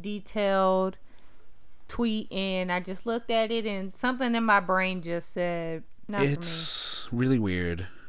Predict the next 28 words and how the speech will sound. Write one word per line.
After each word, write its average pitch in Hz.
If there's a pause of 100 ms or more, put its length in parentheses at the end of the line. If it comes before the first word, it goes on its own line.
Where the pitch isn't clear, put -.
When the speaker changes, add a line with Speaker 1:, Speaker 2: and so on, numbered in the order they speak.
(180)
Speaker 2:
with 101
Speaker 1:
You 233
Speaker 2:
the 240
Speaker 1:
have 226
fun 196
Speaker 2:
new, 185
Speaker 1:
with 170
that. 165
Speaker 2:
with 113
the 113
n-, 104
yeah, 98
with 90
the 92
new 101
era 85
of 80 (100)
Shonen 87
Jump, 76
where, 78
like, 73
everything's 82
shorter 80
and 82
more 73
concise, 71
but, 76
like, 69